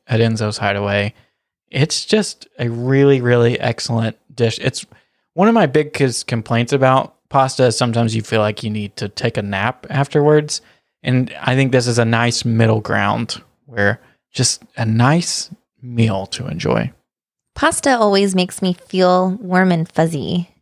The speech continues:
Speaker 2: just happy. It's a comfort food. I mean, that's a pretty good choice.
Speaker 1: Okay. So, top level, tippy top.
Speaker 2: Top level. This is the kind of place where if you're celebrating a special occasion,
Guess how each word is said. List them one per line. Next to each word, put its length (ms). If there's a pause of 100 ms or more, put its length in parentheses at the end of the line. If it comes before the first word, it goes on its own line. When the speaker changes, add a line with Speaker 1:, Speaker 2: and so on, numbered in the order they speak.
(140)
Speaker 2:
just 240
happy. 540
It's 180
a 40
comfort 600
food. 640
I 80 (1120)
mean, 100
that's 160
a 40
pretty 200
good 160
choice. 580 (420)
Speaker 1:
Okay. 300 (600)
So, 420
top 320
level, 320
tippy 320
top. 480 (360)
Speaker 2:
Top 380
level. 500
This 260
is 120
the 80
kind 260
of 100
place 460
where 120
if 120
you're 100
celebrating 720
a 80
special 360
occasion, 840